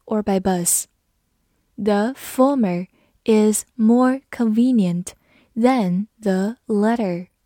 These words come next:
The former is more convenient than the latter. 最后，我们对比一下一个进行词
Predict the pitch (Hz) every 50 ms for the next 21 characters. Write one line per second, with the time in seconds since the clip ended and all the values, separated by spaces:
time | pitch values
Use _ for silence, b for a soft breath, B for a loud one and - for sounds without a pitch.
0 | _ _ _ _ _ _ _ _ _ _ _ _ - 214 220 208 - - - 277
1 | 285 285 247 208 185 185 185 202 - - 226 214 - - 214 214 220 240 240 -
2 | 233 208 196 208 233 254 247 226 190 175 175 180 185 196 190 190 196 202 214 202
3 | 202 196 185 175 175 175 170 180 - _ _ _ _ _ b b b b b b
4 | b b b b b b - - 294 277 277 294 277 - - - 208 202 208 220
5 | 226 277 277 254 - 202 185 180 185 - - 220 208 208 - - - 208 220 -
6 | 277 262 226 - - 185 190 - - - 196 180